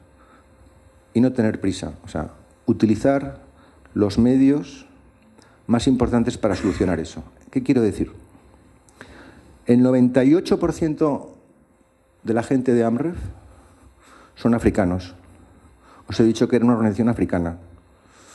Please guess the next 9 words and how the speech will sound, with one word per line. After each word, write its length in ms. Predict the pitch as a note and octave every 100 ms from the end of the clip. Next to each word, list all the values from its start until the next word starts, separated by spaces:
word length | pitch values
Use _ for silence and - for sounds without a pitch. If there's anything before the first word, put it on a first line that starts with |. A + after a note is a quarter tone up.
| - - - - - - _ -
Si 300 | - - D3+
esta 180 | D#3
organización 520 | D#3+ D#3 D3 C3+ C#3+ C3
la 80 |
hace 120 | C3 A2+
distinta 460 | - - C#3+ C3
a 20 |
las 160 | A2 A#2+
demás, 460 | C3+ C3 B2+ -